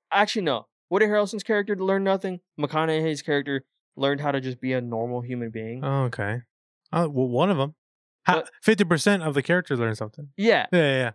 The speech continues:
Speaker 1: But, like, <laughs> that whole side of the show of
Speaker 2: It's mainly just Woody Harrelson.
Speaker 1: of Woody Harrelson's character that, that was like, "Yeah, my fucked up trait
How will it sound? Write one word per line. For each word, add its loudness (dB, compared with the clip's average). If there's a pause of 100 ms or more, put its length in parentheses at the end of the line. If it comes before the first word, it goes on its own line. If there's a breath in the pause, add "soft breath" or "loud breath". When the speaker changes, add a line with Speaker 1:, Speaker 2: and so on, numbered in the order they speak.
Speaker 1:
But, 4
like, 0 (200)
<laughs> -8
that 4
whole 2
side 2
of 0
the -2
show -2
of 0 (240)
Speaker 2:
It's -4
mainly 6
just 0
Woody 0
Harrelson. -2
Speaker 1:
of 0
Woody 2
Harrelson's -2
character -2
that, -2
that -4
was -8
like, -10 (760)
"Yeah, -2
my -2
fucked -2
up -2
trait 2